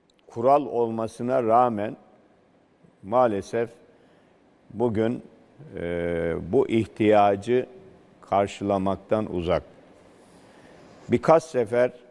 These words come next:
süre kondu. İki bin on dördün sonuna kadar bu iş bitecek dendi. Maalesef bitmedi. Tekrar süre uzadı.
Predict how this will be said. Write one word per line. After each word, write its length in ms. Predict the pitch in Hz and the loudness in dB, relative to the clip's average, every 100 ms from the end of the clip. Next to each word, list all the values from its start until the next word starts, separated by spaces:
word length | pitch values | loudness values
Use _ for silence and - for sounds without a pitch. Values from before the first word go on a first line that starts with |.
| _ _ _ _ _ | _ _ _ _ _
süre 400 | _ - 107 131 | _ -10 2 2
kondu. 480 | 123 104 90 90 117 | 2 -6 -6 -6 -6
İki 320 | 107 - 107 | -6 -6 -6
bin 140 | 110 107 | -4 -2
on 320 | 110 117 110 | 0 0 4
dördün 360 | 101 95 98 | 2 2 -2
sonuna 420 | 98 - 104 104 101 | -4 -2 0 0 0
kadar 440 | 95 95 92 101 | 2 2 2 2
bu 100 | 104 | -2
iş 200 | 104 - | -2 -6
bitecek 540 | 101 107 98 101 101 | -2 0 2 0 0
dendi. 400 | 87 80 82 120 - - - - - - - | -2 -2 0 -2 -4 -14 -20 -20 -20 -20 -8
Maalesef 580 | 95 107 104 98 104 95 | 0 2 2 0 -4 -4
bitmedi. 540 | 101 98 - 87 92 131 | -4 -6 -2 0 0 -2
Tekrar 460 | 107 95 - 87 | 0 0 2 2
süre 380 | 85 - 82 80 | 0 -4 -2 -2
uzadı. 560 | 80 78 76 73 117 | -2 0 -2 0 0